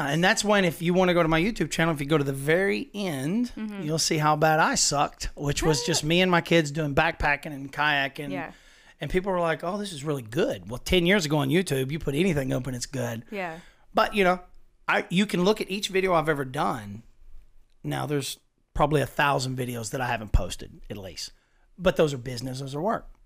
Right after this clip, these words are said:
Speaker 2: But you can see how I went from here to here to, it's funny. We were literally out to dinner the other night at a restaurant. At a friend of mine's, we were, he's getting married, and we were having this thing, and, and I was sitting there, and I was looking around. It was, uh, Short Mountain Distillery.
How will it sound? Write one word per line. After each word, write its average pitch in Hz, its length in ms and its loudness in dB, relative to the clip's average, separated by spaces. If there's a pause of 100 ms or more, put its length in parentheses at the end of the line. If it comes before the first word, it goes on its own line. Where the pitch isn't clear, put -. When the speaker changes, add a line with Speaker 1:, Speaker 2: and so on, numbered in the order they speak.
(520)
Speaker 2:
But - 180 -6
you 160 60 -2
can 147 160 -6
see 165 220 -2
how 139 240 -2
I - 80 -4
went 156 180 -4
from 135 160 -8
here 165 300 -2
to 160 40 -6
here 160 280 -4
to, 147 280 -6
it's 170 160 -2
funny. 151 440 0
We 175 160 4
were 202 120 4
literally 180 300 4
out 165 140 2
to 139 80 -12
dinner 131 320 -2
the 113 160 -6
other 98 120 -8
night 90 220 -14 (460)
at 120 80 -2
a 147 40 0
restaurant. 156 460 0 (1600)
At 160 100 -2
a 117 40 -4
friend 180 220 2
of 170 60 4
mine's, 143 240 2
we 147 80 0
were, 147 120 -2
he's 147 180 -2
getting 156 220 0
married, 151 300 4
and 113 360 -8
we 156 100 0
were 151 80 4
having 151 240 2
this 139 140 -2
thing, 127 320 -8
and, 117 220 -14
and - 120 -4
I 156 60 -2
was 147 100 0
sitting 196 320 0
there, 151 100 -6
and 139 100 -10
I 135 40 -8
was 127 120 -8
looking 175 360 -6
around. 151 240 -2
It 139 60 -10
was, 131 220 -8
uh, 143 160 -4
Short 196 340 0
Mountain 180 280 -2
Distillery. 143 560 -4